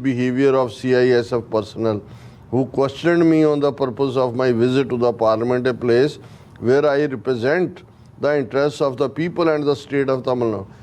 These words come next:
ਕਿ ਮੈਂ ਰਿਪਰੈਜ਼ੈਂਟ ਕਰਦਾ ਤਮਿਲਨਾਡੂ ਨੂੰ, ਲੋਕਾਂ ਨੂੰ, ਉੱਥੇ ਮੈਨੂੰ ਇੱਕ ਸਪਾਟਾ ਪੁੱਛ ਰਿਹਾ ਰੋਕ ਕੇ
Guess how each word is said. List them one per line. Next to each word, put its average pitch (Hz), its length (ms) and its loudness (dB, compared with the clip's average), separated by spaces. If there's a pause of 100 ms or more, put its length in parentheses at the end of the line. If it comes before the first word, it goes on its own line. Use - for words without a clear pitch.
(180)
ਕਿ 143 60 -2
ਮੈਂ 160 200 2
ਰਿਪਰੈਜ਼ੈਂਟ 175 500 0
ਕਰਦਾ 196 360 2
ਤਮਿਲਨਾਡੂ 151 680 0
ਨੂੰ, 151 320 0
ਲੋਕਾਂ 147 400 2
ਨੂੰ, 165 160 2
ਉੱਥੇ 180 220 0
ਮੈਨੂੰ 175 280 4
ਇੱਕ 147 140 -2
ਸਪਾਟਾ 185 500 0
ਪੁੱਛ 156 260 -4
ਰਿਹਾ 160 220 4
ਰੋਕ 147 280 2
ਕੇ 151 200 4